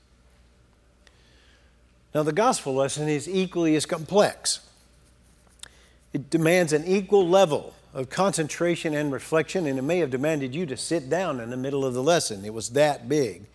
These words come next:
In a circuitous story, it moves back and forth from one conversation to another. The hearer encounters several simultaneous narratives that move similarly to the story of Exodus.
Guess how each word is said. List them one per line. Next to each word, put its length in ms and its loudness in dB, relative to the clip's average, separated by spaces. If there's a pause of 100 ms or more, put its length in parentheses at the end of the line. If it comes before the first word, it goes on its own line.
(480)
In 100 4
a 80 4
circuitous 640 2
story, 500 4
it 80 0
moves 460 4
back 340 4
and 160 0
forth 320 6
from 220 -2
one 180 -2
conversation 680 -4
to 160 -2
another. 500 4 (360)
The 80 -4
hearer 400 6
encounters 560 0
several 640 0 (300)
simultaneous 1000 2
narratives 760 -2 (1000)
that 140 4
move 300 4
similarly 760 -2
to 160 -10
the 80 -10
story 420 -4
of 80 -8
Exodus. 760 -10